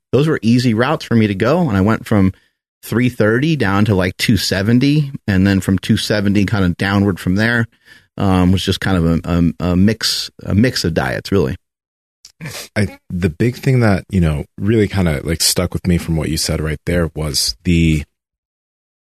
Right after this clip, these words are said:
Speaker 2: the, the reframing of how you look at things, right? Because for me personally, when I started doing fasting and I started actually seeing the effects that it had on myself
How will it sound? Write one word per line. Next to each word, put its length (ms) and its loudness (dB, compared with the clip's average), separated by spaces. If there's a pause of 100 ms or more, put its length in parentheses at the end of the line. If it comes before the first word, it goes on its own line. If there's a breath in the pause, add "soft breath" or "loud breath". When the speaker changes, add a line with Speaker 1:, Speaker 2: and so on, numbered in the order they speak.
(220)
Speaker 2:
the, 340 2
the 140 0
reframing 580 2
of 80 0
how 160 -2
you 160 2
look 240 -2
at 100 -6
things, 320 -8
right? 300 -4 (400 loud breath)
Because 500 0 (600 loud breath)
for 160 -2
me 140 4
personally, 840 0
when 220 2
I 400 2 (120)
started 580 0
doing 260 2
fasting 540 0
and 80 4
I 40 2
started 320 2
actually 260 -4
seeing 440 0 (420)
the 100 2
effects 440 -2
that 120 0
it 80 -6
had 360 -2
on 180 -4
myself 640 -2